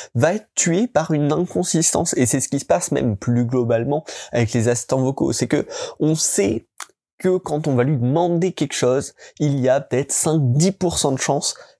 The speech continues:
qu'elle nous réponde à côté de la plaque. Aujourd'hui, ça s'améliore au fur et à mesure, mais c'est ce qui coûte au fait que, ben,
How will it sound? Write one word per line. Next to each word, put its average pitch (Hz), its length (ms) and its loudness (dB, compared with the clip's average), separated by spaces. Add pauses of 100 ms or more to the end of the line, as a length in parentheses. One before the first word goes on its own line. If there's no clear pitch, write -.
qu'elle 139 180 0
nous 139 100 2
réponde 135 480 0
à 131 100 2
côté 120 260 0
de 113 60 2
la 107 140 2
plaque. - 240 -6 (140)
Aujourd'hui, 165 420 0
ça 117 140 -4
s'améliore 113 440 2
au 113 60 2
fur 113 180 -2
et 113 40 4
à 113 60 2
mesure, 135 440 -2 (320)
mais 185 180 2
c'est 175 200 -2
ce - 100 -2
qui 151 160 0
coûte - 400 -4
au 135 120 2
fait 175 200 -2
que, - 160 -4
ben, 156 240 0